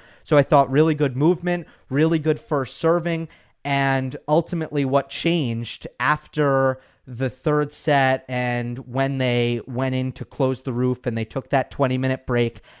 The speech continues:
had a warm-up. Um, Murray,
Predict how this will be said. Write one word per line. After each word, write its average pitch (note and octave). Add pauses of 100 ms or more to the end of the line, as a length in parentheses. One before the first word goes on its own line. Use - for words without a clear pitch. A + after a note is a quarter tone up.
(100)
had C#3
a C#3
warm-up. C3 (400)
Um, A#2+ (840)
Murray, D3+